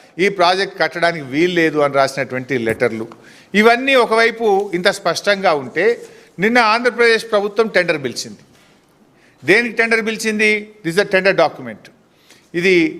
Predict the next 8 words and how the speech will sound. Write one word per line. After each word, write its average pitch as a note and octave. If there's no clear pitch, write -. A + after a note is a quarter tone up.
టెండర్ E3+
డాక్యుమెంట్ D#3+
కూడా, A#2
ఇది A2
క్లియర్గా F3
టెండర్ D3
డాక్యుమెంట్. G#2+
నిన్న G#3